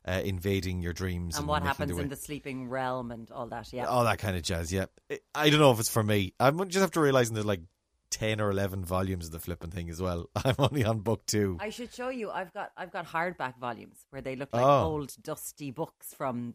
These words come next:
Speaker 2: the, the Book of Kells era. They're
Speaker 1: I think I've seen them.
Speaker 2: amazing. Yeah, they're
Speaker 1: I've seen,
Speaker 2: class.
Speaker 1: how many do you have then?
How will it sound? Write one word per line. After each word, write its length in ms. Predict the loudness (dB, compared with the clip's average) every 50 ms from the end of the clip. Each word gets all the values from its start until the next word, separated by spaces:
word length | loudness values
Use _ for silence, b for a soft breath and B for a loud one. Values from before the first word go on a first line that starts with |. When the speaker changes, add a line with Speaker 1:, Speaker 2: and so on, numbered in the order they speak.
| _
Speaker 2:
the, 320 | -8 -6 -4 -4 -4 -6 -8 _ _ _ _ _ _ _
the 60 | -14 -8
Book 260 | -6 -6 -6 -4 -6
of 160 | -10 -10 -10 -14 -20 _
Kells 400 | -8 -4 -2 -2 -2 -2 -4 -6 -10 -10
era. 420 | -8 -6 -4 -4 -4 -4 -6 -8 -10 _ _ _ _ -8
They're 200 | -6 -4 0 4
Speaker 1:
I 120 | 4 4
think 140 | 4 4 4 4
I've 100 | 4 4
seen 280 | 6 6 6 6 6
them. 120 | 4 4 4
Speaker 2:
amazing. 340 | 2 -2 -4 -4 -6 -10 -8
Yeah, 240 | -4 0 2 2 0
they're 180 | 0 -4 -10 -8 -8
Speaker 1:
I've 100 | -8 -6
seen, 160 | -4 -4 -4 -4
Speaker 2:
class. 120 | -6 -10 -10
Speaker 1:
how 160 | -6 -2 0 2
many 220 | 2 2 0 0
do 60 | 0 4
you 80 | 6 6
have 260 | 8 8 6 6 4
then? 220 | 2 -2 -2 -4